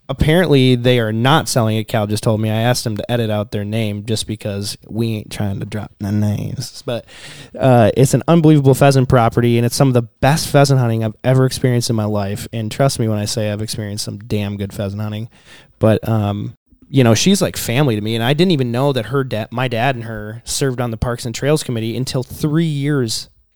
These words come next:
after hunting with her. She goes, "Yeah, what's your last name? Vassallo? I served with your dad on the Parks and Trails Committee in Corcoran,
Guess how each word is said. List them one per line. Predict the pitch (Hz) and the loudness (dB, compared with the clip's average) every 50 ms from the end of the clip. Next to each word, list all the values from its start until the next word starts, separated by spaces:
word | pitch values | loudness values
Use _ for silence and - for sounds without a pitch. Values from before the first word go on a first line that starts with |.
| _ - | _ -6
after | 131 127 131 - 120 | -6 -4 -4 -4 -6
hunting | 113 135 139 135 123 107 | -4 -2 -2 -2 -2 -2
with | 107 107 | -4 -4
her. | 110 107 107 104 - _ _ _ _ _ _ - | -6 -6 -8 -8 -12 _ _ _ _ _ _ -8
She | - 196 | -2 -2
goes, | 226 - - | 0 0 0
"Yeah, | 277 302 - | -2 -4 -4
what's | - 170 240 - - | -2 -2 -2 0 0
your | 349 349 | 0 0
last | 339 370 311 - 339 | 0 -2 -2 0 2
name? | 302 320 349 - _ _ - - | 2 2 0 -2 _ _ -8 -4
Vassallo? | 147 151 - - 139 165 285 339 359 359 339 - _ _ _ _ _ _ _ _ _ _ _ _ _ _ _ _ _ _ _ _ _ _ _ _ _ _ _ - | -4 -2 0 0 0 0 0 2 2 2 2 0 _ _ _ _ _ _ _ _ _ _ _ _ _ _ _ _ _ _ _ _ _ _ _ _ _ _ _ -4
I | 233 | -4
served | 240 - - 233 214 185 | -4 0 2 2 4 4
with | 180 - - | 2 4 4
your | 151 139 | 2 2
dad | 135 151 180 220 214 | 4 4 4 6 4
on | 175 151 | 4 4
the | 139 127 | 2 2
Parks | - 175 175 - - | 4 4 4 4 2
and | 165 - | 0 2
Trails | - 196 233 - | 2 0 0 2
Committee | - 170 151 143 139 | 2 2 2 4 4
in | 139 135 131 | 2 0 0
Corcoran, | - - 170 196 247 - - 120 101 110 | 0 2 2 2 2 0 -2 -4 -4 -6